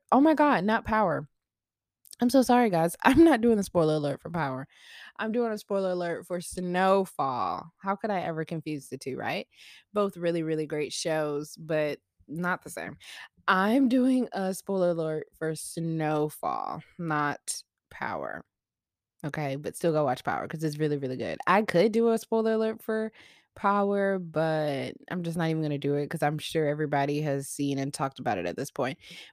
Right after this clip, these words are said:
But the one that is important that I wanna talk about in Snowfall is Uncle Jerome dying.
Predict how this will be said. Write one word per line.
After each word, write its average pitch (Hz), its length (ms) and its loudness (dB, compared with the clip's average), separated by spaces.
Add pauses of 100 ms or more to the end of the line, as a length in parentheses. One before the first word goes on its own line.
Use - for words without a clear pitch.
But 185 120 2
the 180 80 6
one 185 440 6
that 196 160 2
is 170 360 0
important 156 1000 -2 (160)
that 151 220 -2
I 143 100 2
wanna 151 240 -2
talk 156 240 -6
about 147 240 -2
in 147 160 -6
Snowfall 147 720 -4 (180)
is 151 500 -2 (460)
Uncle 165 220 -4
Jerome 143 420 -2
dying. 143 480 -2